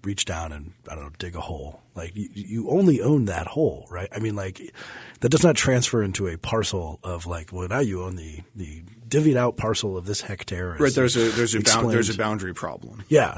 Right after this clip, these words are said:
Speaker 1: but, like,
Speaker 2: Yeah.
Speaker 1: so you, you, you only, if you're gonna have this mixing your labor, and he, he fully accepts this, that you, when you mix your labor with this one part of it, you only own that part of it that you mixed your labor with, which gets crazy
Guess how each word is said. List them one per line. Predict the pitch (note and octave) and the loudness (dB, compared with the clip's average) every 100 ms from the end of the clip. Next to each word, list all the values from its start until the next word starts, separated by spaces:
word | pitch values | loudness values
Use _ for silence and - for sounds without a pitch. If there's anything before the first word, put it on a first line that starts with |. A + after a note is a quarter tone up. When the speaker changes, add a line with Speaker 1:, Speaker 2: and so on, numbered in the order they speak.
| - | -4
Speaker 1:
but, | C#3 | 0
like, | C3+ A#2 | 2 2
Speaker 2:
Yeah. | C3 | 2
Speaker 1:
so | A#2+ C#3 | 4 4
you, | A#2+ A#2+ | 4 2
you, | B2 - B2+ A2 - | -2 0 0 0 0
you | A#2 - | -2 2
only, | C#3 B2+ B2+ | 2 2 2
if | A2 - | 0 0
you're | A#2+ | 2
gonna | D3+ E3 | 4 6
have | C3 C3+ | 4 2
this | A2 G2 G2+ | 2 2 2
mixing | G#2+ - G#2 | -2 -2 -2
your | F#2+ | -2
labor, | A2 B2 F2 | 0 -2 -2
and | F2+ | 0
he, | F#3+ F#3+ F#2 | 2 2 2
he | C#3+ | 0
fully | F#3 - A#2 A2 | 2 0 2 2
accepts | G#2 - C#3+ - | 2 0 0 -2
this, | D2+ C#2+ - | -8 -6 -6
that | - F2 | -4 -6
you, | G2+ G2 | -4 -4
when | G2+ G2 | -4 -4
you | G2 | -4
mix | A2 - | -4 0
your | A#2+ | 0
labor | A2 G2+ | 0 0
with | G2+ G2 | -2 -2
this | F#2+ | -4
one | G2+ G2 | -4 -4
part | F#2+ F#2 E2+ | -4 -6 -6
of | |
it, | F2 F2 | -8 -6
you | G2 | 0
only | C3 D3 A2+ | 4 6 6
own | A#2+ G#2+ | 4 2
that | G2+ G2+ | 0 -4
part | - A2 A2+ | -2 0 0
of | |
it | F2 | -2
that | E2+ | -8
you | F2 F#2+ | -8 -8
mixed | F#2+ - | -6 -6
your | E2+ | -4
labor | G2 A#2 | -2 -4
with, | - - | -6 -10
which | F#2 - | -8 2
gets | E3 D#3+ - - - - - _ _ - - | 4 6 4 0 -12 -20 -20 _ _ -20 -8
crazy | - - G3+ G3+ D3 D#2+ B1 | -6 2 6 6 6 2 -8